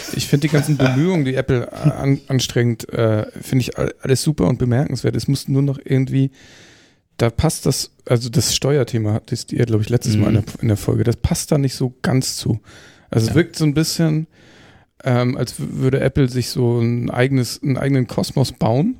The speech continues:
Speaker 1: in dem alles rosig ist und alles, äh, super, aber drumherum irgendwie geht die Welt unter, sozusagen. Also,
Speaker 3: Hm.
Speaker 1: in Anführungszeichen. Also,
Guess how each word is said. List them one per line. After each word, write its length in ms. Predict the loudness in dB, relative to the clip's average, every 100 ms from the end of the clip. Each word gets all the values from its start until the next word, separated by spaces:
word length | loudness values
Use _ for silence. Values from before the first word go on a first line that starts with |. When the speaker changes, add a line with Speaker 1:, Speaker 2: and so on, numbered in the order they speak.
| _ _
Speaker 1:
in 100 | 0
dem 180 | 2 0
alles 360 | 2 0 0 0
rosig 320 | 0 0 -2
ist 220 | -2 -2
und 100 | -2
alles, 380 | 0 0 0 -2 -6
äh, 140 | -6 -6 -8
super, 480 | -4 -2 0 0 0 _ -20 -20 _ _ -6
aber 220 | 0 0
drumherum 640 | 2 0 0 0 0 0 -4 _ _ -18 -2
irgendwie 480 | 0 2 0 0 -2 -12 -18 -20 -20 -20 -8
geht 140 | -2 2
die 60 |
Welt 200 | 2 2
unter, 320 | 0 0 0 0
sozusagen. 400 | -2 -2 -4 -4
Also, 160 | -2 -2 -2
Speaker 3:
Hm. 280 | 0 0 -2 -4
Speaker 1:
in 80 | -2
Anführungszeichen. 540 | 0 0 0 -2 -6 _
Also, 240 | -2 0